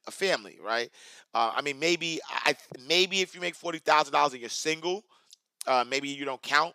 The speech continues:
like, you're just you by yourself. Maybe you're not low income, I don't know. Uh, but if you f-, make forty thousand dollars or less and you're, you know, you have a family, m-, maybe kids,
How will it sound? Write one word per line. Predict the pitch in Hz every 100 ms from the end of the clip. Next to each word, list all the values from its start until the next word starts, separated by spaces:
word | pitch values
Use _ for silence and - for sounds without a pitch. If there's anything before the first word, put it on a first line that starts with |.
| -
like, | 117 107
you're | 113
just | 110 127 -
you | 127
by | 131 123
yourself. | 123 - 139 156
Maybe | 123 131 127
you're | 127
not | 127 127 104
low | 135 135
income, | 135 147 147 160
I | 117
don't | 120
know. | 123 135 - - - - _ -
Uh, | 123 117
but | 127 127
if | -
you | 156
f-, | - -
make | 156 151
forty | 160 160
thousand | 151 151 139 139
dollars | 131 143 139 127 120
or | 120 117
less | 135 135 -
and | 117 113
you're, | 123 135 127 120 -
you | 131
know, | 123 110
you | 120
have | 107
a |
family, | 101 156 143 104
m-, | 92 98
maybe | 107 107 101
kids, | - 160 156 151 143 -